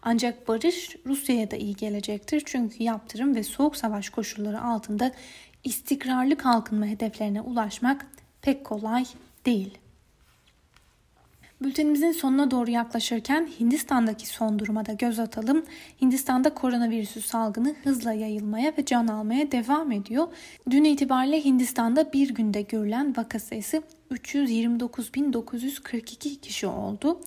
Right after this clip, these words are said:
Bir günde salgın nedeniyle üç bin sekiz yüz yetmiş altı kişi de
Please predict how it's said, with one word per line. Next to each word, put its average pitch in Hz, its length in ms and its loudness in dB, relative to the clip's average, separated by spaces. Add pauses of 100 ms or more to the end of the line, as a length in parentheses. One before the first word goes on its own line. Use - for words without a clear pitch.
(360)
Bir 269 100 4
günde 247 280 2
salgın 233 500 2
nedeniyle 208 560 0 (380)
üç - 320 -4
bin 262 140 4
sekiz 240 360 -4
yüz 233 80 -8
yetmiş 226 320 -6
altı 214 240 -2
kişi - 300 -8
de 277 180 0